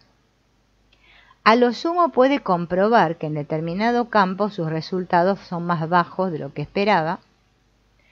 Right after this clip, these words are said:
y sabrá que esto es debido a circunstancias externas, ¿eh? Y esto no se vive como fracaso.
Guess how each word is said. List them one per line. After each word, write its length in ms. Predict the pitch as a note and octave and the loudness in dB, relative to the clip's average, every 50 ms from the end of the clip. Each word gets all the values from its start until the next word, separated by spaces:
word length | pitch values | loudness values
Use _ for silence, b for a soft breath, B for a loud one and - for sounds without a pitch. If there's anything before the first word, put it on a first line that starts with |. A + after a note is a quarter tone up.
| _ _ _ | _ _ _
y 120 | - C4 C4 | -4 -4 0
sabrá 360 | - - D#4 D4 E4+ E4+ E4+ | 2 2 2 4 4 4 2
que 140 | E4+ D#4 D#4 | 2 -2 -6
esto 180 | D4+ - D#4+ | -4 -2 -2
es 60 | D#4 C#4+ | -2 0
debido 380 | C4 C4 B3 C4+ B3+ A#3+ B3+ | 0 0 0 0 2 2 0
a 60 | C4+ | 0
circunstancias 760 | A#3+ - F#3 - - F3 E3 - - G3 A3+ - - A3 G3+ | 0 -2 -6 -6 -6 -8 -6 -4 -2 -2 -2 0 -2 0 0
externas, 880 | F#3+ E3+ - _ _ - C4 C#4 A#3+ G3 E3+ D#3 E3+ G3 G3+ - - _ _ _ _ _ _ _ _ _ _ _ _ _ _ _ _ _ _ _ _ _ _ _ _ _ _ _ _ | 0 -2 -4 _ _ 0 0 0 0 0 -4 -6 -6 -6 -8 -12 -18 _ _ _ _ _ _ _ _ _ _ _ _ _ _ _ _ _ _ _ _ _ _ _ _ _ _ _ _
¿eh? 260 | - E3 - - C4 C4 _ _ _ _ _ _ _ _ _ _ _ _ _ _ _ _ _ _ _ _ _ _ _ _ _ _ _ _ _ _ _ _ _ _ _ _ _ _ _ _ _ _ _ _ _ _ _ - | -12 -10 -10 -10 -10 -12 _ _ _ _ _ _ _ _ _ _ _ _ _ _ _ _ _ _ _ _ _ _ _ _ _ _ _ _ _ _ _ _ _ _ _ _ _ _ _ _ _ _ _ _ _ _ _ -4
Y 180 | - C4 C#4 | 0 2 2
esto 460 | D#4 D4 - - D#4+ D#4+ D#4 - - - _ _ - | 2 0 -2 -2 0 2 2 2 0 -4 _ _ -6
no 200 | F#3 G#3 A3+ A3+ | -4 -2 -2 0
se 160 | - B3 A3+ | 0 0 0
vive 260 | A3+ A#3+ F#3+ E3+ D#3 | 2 2 0 0 0
como 260 | - D3 C#3+ C#3+ D3 | -2 -4 -6 -6 -6
fracaso. 640 | - - C3+ C3 C3 - - - - - - - | -6 -6 -8 -8 -8 -10 -12 -12 -14 -16 -20 -20